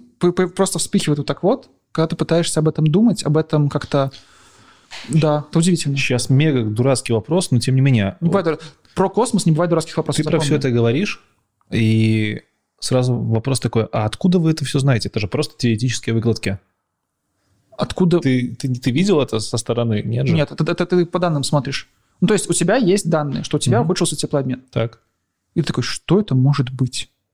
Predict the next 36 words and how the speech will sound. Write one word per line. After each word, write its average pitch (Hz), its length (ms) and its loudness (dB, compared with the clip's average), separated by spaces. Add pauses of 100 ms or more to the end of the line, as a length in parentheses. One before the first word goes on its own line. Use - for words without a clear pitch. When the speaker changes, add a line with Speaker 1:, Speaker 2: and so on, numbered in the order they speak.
(140)
Speaker 2:
Мгм. 123 340 2 (380)
Speaker 1:
И 170 80 2
вот 143 180 0
бегает 208 400 0
целый 147 320 0
институт 147 400 0
такой 135 360 -6
в 160 120 -14
Советском - 380 -4
Союзе, 135 240 -2
такой: - 140 -8
«Что - 260 0
это 208 160 -2
может 139 400 2
Speaker 2:
А 123 40 4
не 120 80 4
Speaker 1:
быть?» 131 100 2
Speaker 2:
м-, - 20 -4
нельзя 135 240 0
просто 117 320 -2
там 104 240 -2
телескоп 113 360 -2
Speaker 1:
Нет. - 80 -6
Speaker 2:
какой-нибудь 104 440 -2
Хаббл 107 340 -2
навести 107 340 0
на 107 540 0
спутник 107 380 -6
и - 40 -10
Speaker 1:
Ну, - 40 -20
Speaker 2:
посмотреть? 151 220 0
Speaker 1:
Хаббл 151 260 0
нет, 151 180 0
Хаббл 147 300 -2
очень 139 540 0
дальнофокусный. 147 600 0